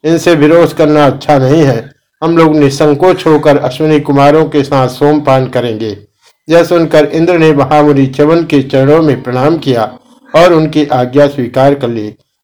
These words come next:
फिर च्यवन ने अश्विनी कुमारों को देवताओं के साथ सोमरस का भागी बनाया और अपना यज्ञ समाप्त कर दिया।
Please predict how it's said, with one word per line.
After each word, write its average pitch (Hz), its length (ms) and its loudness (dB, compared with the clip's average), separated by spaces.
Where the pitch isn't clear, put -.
फिर 170 160 0
च्यवन 170 320 2
ने 170 140 2
अश्विनी 170 440 -2
कुमारों 156 520 2
को 151 160 0
देवताओं 147 540 2
के 156 200 -2
साथ 139 280 0
सोमरस 170 440 2
का 139 180 2
भागी 135 360 0
बनाया 123 460 -2
और 165 160 2
अपना 147 360 0
यज्ञ 151 400 0
समाप्त 139 520 -2
कर 131 180 -2
दिया। 110 420 -6